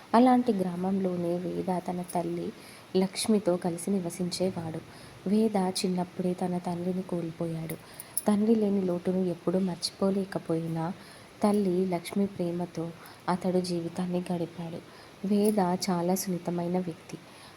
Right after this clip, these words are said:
అతని మనసులో ఉన్న భావాలు బయటపడకుండా దాచుకునేవాడు. తన బాధలను తన హృదయంలోనే ఉంచుకునేవాడు.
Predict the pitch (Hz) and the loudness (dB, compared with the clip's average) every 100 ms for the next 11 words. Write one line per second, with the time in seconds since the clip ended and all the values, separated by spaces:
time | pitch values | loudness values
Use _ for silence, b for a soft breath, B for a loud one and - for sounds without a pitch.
0 | - 208 226 220 175 180 - 208 214 185 | -2 4 4 4 2 -2 0 2 2 2
1 | 175 170 175 165 175 180 185 180 165 170 | 0 -2 -2 -2 0 0 0 -2 -4 -4
2 | 185 180 160 175 180 180 160 - - 175 | -2 -2 -2 -2 -2 -2 -4 -6 -4 -2
3 | 185 170 160 - - B B B - 226 | -2 -2 -8 -12 -14 B B B 0 4
4 | 226 185 170 180 196 185 180 190 180 175 | 4 4 2 2 2 2 0 0 -2 -2
5 | 180 170 170 175 180 185 190 196 175 - | 0 -2 -2 -2 -2 0 0 -2 -2 -6
6 | - 175 175 170 160 | -6 -4 -4 -6 -8